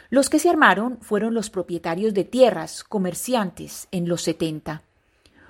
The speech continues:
Hubo una versión de escopeteros, que eran unos grupos pequeños que se encargaban de buscar,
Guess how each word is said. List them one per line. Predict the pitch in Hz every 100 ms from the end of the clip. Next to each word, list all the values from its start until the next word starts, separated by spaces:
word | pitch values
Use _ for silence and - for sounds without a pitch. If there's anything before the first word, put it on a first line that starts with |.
| - - -
Hubo | 320 370
una | 381 370
versión | 269 - 226 220 220
de | 294
escopeteros, | 202 - 190 180 - 277 262 156 -
que | - 170
eran | 170 180
unos | 208 220
grupos | 233 226 277
pequeños | 302 302 262 247 339 -
que |
se | 214
encargaban | 175 165 160 170 185 208
de |
buscar, | 185 156 - 208 247